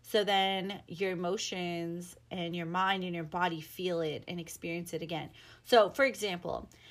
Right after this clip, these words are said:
if you were a kid and baked your mom a cake and took it to her, however, she told you to basically, like, fuck off because she was busy, you know, on the phone or doing business stuff, whatever, you actually took it as like, "Oh, I'm not loved,"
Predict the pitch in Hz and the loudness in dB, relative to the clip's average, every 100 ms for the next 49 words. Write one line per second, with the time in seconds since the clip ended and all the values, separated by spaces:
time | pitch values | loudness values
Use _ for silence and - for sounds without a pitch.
0 | - - 220 269 277 277 247 226 214 131 | -8 -6 -2 0 0 0 2 2 2 -2
1 | 185 190 185 220 208 196 196 - 175 180 | 0 -2 0 -2 -2 -4 -8 -4 0 0
2 | 170 - 170 175 170 170 220 208 - 185 | -2 -6 -4 -2 -4 -4 -4 -4 -6 -6
3 | 190 165 170 170 - - - 190 185 185 | -2 0 -2 -4 -14 -12 2 4 4 -2
4 | 190 196 180 185 170 165 170 165 160 170 | -4 -2 -4 -2 -4 -2 -4 -4 -6 -2
5 | 170 160 156 - 165 165 294 294 240 247 | 0 -2 -4 -6 -6 6 10 10 8 4
6 | 175 175 175 170 165 175 170 156 214 233 | -6 -2 0 0 -2 -2 -4 -2 0 0
7 | 202 165 190 - - - - 196 180 165 | 0 0 -2 -4 -20 -20 -8 -2 2 2
8 | 180 180 196 190 180 180 175 190 180 165 | 2 2 4 4 4 0 0 0 -2 0
9 | 175 185 175 175 175 180 233 202 165 170 | -2 -2 -6 -6 -2 2 2 2 -2 -2
10 | - - - - - 180 214 370 381 285 | -10 -20 -20 -20 -16 -8 4 6 8 6
11 | 285 - 269 269 262 247 240 226 208 - | 4 -2 -2 -4 -2 0 0 0 -2 -4
12 | - - 226 226 180 - 196 202 165 175 | -18 -2 2 4 2 0 -6 -6 -4 2
13 | 208 170 117 175 - | 4 4 0 -6 -16